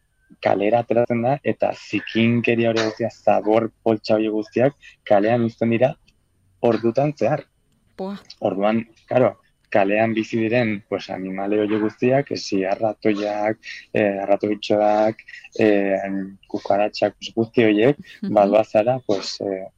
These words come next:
Speaker 1: <laughs> bazkaltzera, edo
Speaker 2: Hoxe.
Speaker 1: afaltzera.
Speaker 2: <laughs> Bai, bai. Beraz, eh, horrela ateratzen baldin bada zaborra, bueno,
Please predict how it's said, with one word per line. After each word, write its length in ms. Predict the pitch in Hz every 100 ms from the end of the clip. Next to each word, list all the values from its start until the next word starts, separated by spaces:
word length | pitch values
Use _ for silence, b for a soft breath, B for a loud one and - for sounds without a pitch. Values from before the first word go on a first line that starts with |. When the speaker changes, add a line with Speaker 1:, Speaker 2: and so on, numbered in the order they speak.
| _ -
Speaker 1:
<laughs> 560 | - 156 - _ 110
bazkaltzera, 580 | 110 - 131 127 110 117
edo 120 | 117 247
Speaker 2:
Hoxe. 140 | -
Speaker 1:
afaltzera. 400 | 120 101 240 - -
Speaker 2:
<laughs> 320 | 247 254 B B B -
Bai, 160 | 262
bai. 140 | 254 214 B B -
Beraz, 300 | 202 196 254
eh, 160 | 226 202
horrela 800 | 190 185 196 240 254 247 247 240
ateratzen 420 | 233 214 226 208
baldin 220 | 233 220
bada 180 | 226 226
zaborra, 380 | 226 214 214 269
bueno, 240 | 247 247